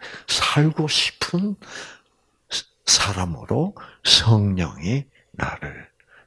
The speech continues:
점점 변화시켜 주지, 주는 그런 분이다. 그럼에도 불구하고 사-, 사도 바울이 제일,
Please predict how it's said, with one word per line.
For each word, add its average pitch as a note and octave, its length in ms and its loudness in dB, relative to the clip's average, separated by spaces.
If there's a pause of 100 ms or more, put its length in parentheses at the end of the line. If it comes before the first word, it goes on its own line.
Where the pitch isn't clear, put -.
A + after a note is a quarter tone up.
점점 B2 760 -4
변화시켜 - 760 -4
주지, - 400 -12 (280)
주는 - 360 -4 (840)
그런 D3+ 460 6
분이다. - 600 -6 (680)
그럼에도 D#3+ 520 12
불구하고 C3+ 880 6
사-, - 220 -6 (340)
사도 E3+ 280 6
바울이 D#3 400 6
제일, - 560 -2